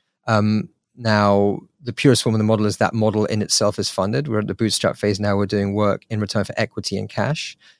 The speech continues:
uh, whilst we're also going for funding at the same time. Um, so it, that factory in itself, you know, I think the creative capital model where you're exchanging a group of experts, uh, expertise in re-, return for equity or some of the upside,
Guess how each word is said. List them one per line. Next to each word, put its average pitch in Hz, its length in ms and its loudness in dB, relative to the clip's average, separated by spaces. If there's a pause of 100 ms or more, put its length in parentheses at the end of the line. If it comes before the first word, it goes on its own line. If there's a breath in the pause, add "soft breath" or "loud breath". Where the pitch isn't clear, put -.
(200 soft breath)
uh, 104 160 2
whilst 110 420 4
we're 110 60 0
also 104 240 0
going 98 640 0
for - 140 -8
funding 95 380 -2
at - 80 -8
the - 60 -6
same 92 220 -2
time. 101 360 -4 (480)
Um, 101 520 0
so 107 580 2 (720)
it, - 240 -4
that - 340 0 (200)
factory - 360 4
in 120 80 6
itself, 113 540 0
you 120 80 -2
know, 104 180 2 (140)
I 120 60 -2
think 131 160 -2
the 123 80 0
creative 127 260 2
capital 117 300 0
model 110 260 2
where 104 140 2
you're 104 120 2
exchanging 110 540 0
a 98 80 -2
group 107 300 -2
of 104 100 -4
experts, - 720 -2 (420 soft breath)
uh, 110 120 -2
expertise 110 500 0
in 104 80 -2
re-, 101 200 -2 (120)
return 110 420 -2
for - 160 -6
equity 113 400 -4
or 95 60 -4
some 98 240 -4
of 98 80 -4
the 113 100 0
upside, 101 420 0